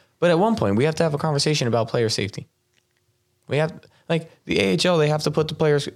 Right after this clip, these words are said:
like, the fans are one thing. We are not, we are not, we're not some sort of push around. We spend money to go to these games. We spend our money to keep your organization in check.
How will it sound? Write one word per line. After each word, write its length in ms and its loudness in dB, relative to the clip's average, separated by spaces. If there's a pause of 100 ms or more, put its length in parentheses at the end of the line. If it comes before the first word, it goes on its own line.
like, 260 -2
the 140 0
fans 300 2
are 60 2
one 200 2
thing. 260 -4 (680)
We 220 2
are 120 2
not, 440 0 (440)
we 400 2 (100)
are 140 2
not, 560 0 (960)
we're 100 0
not 260 0
some 160 0
sort 220 2
of 140 -4
push 280 -2
around. 380 -4 (680)
We 160 0
spend 300 2
money 440 2
to 100 0
go 120 0
to 60 0
these 200 0
games. 240 -4
We 80 -2
spend 320 -2
our 180 0
money 280 0
to 60 -2
keep 360 -4
your 180 0
organization 640 0
in 80 -4
check. 320 -6